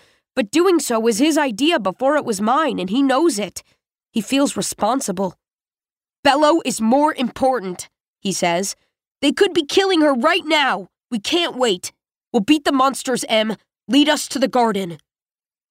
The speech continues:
To everyone else, I know he sounds strong and confident, but his face, his eyes, he is pleading with me. He wants to fight. If the monsters have weapons that we don't,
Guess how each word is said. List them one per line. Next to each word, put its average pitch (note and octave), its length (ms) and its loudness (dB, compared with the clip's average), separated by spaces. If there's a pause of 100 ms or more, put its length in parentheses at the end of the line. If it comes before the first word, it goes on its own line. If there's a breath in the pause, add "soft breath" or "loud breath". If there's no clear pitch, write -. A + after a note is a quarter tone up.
(140)
To - 120 -4
everyone A3 380 0
else, G#3+ 360 -2 (480 soft breath)
I B3+ 80 0
know B3 220 2
he G#3+ 120 -6
sounds A#3 300 -4
strong B3 420 -2
and F#3+ 140 -6
confident, G#3+ 680 -6 (460 soft breath)
but B3 100 -2
his - 140 -2
face, C#4 520 -2 (280)
his B3+ 180 0
eyes, B3+ 540 0 (440)
he D#4 160 2
is C4+ 100 -2
pleading C#4+ 500 -2
with G3 200 -6
me. - 240 -4 (380)
He D4+ 140 4
wants C#4 400 0
to A3+ 100 -6
fight. - 420 -4 (380)
If G3+ 120 -2
the B3 100 0
monsters C#4 560 0
have G3+ 180 -2
weapons C#4 480 -2
that - 160 -4
we B3+ 180 0
don't, C4 440 -2